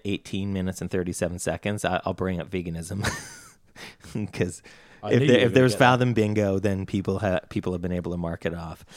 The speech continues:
Speaker 2: <laughs>
Speaker 1: I think it's hard to, a-, a-, and, uh, the way that I kind of relate to this is, like, when I drive, bugs might hit my windshield and die, right?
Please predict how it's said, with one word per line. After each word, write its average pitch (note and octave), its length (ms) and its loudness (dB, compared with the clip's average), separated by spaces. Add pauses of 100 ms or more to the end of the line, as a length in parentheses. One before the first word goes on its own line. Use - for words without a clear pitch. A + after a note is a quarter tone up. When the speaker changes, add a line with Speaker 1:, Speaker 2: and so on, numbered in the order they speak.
Speaker 2:
<laughs> - 200 -6
Speaker 1:
I C4+ 360 10
think - 520 8
it's - 120 -4
hard A#2+ 640 0
to, G2 640 -2 (420)
a-, A#2+ 180 2 (100)
a-, - 240 0
and, A#2+ 220 2
uh, A2+ 100 0
the A2 140 2
way A2+ 120 4
that G#2 140 2
I G#2 40 2
kind G2+ 160 -2
of F#2+ 80 -2
relate F#2 240 0
to - 60 -12
this F2 180 -6
is, F#2 120 -4
like, F#2+ 140 -2
when G#2+ 180 0
I A2+ 120 2
drive, F#2+ 520 0
bugs F#2+ 280 -2
might F2+ 200 -4
hit - 140 -4
my E2+ 120 -4
windshield D#2+ 420 -4
and D#2+ 120 -14
die, - 400 -14 (640)
right? F2 420 -6